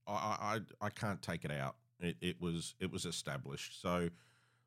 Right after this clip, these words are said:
that other family or whatever that moved into that home is now, you know, they've got this beautiful rose tree. They've got no connection with it, but it's a beautiful thing. And to me,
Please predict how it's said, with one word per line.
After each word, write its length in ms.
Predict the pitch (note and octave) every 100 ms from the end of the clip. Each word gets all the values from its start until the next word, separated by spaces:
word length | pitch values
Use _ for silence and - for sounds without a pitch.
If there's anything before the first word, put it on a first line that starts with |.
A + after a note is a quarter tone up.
| -
that 140 | G2 -
other 220 | G#2+ A2
family 440 | - G#2 G#2 A2+
or 60 | G2
whatever 300 | F#2+ G2 G#2
that 160 | F#2 F#2
moved 280 | G2 F#2+
into 280 | A2+ C3+ B2+
that 180 | G2+ F#2+
home 400 | - E2+ F2+ G2
is 160 | G#2 -
now, 420 | B2+ B2+ A#2+ A#2 - -
you 100 | B2+
know, 100 | B2+
they've 80 |
got 100 | C3
this 120 | B2 B2
beautiful 360 | C3 B2 B2
rose 260 | G#2 G2 F#2+
tree. 180 | - D#2+
They've 120 | G2
got 140 | F#3
no 160 | A#3 C4
connection 640 | - - E2 - - F#2
with 160 | G2+ C#3+
it, 160 | A3+ - - _ _ -
but 140 | F#2+
it's 200 | F#2 -
a 60 | F#2
beautiful 560 | - G2+ G2 F2 E2+ -
thing. 300 | - D#2 D2 - -
And 240 | G#2+ G#2+
to 120 | -
me, 440 | B2 C#3 D3+ C#3+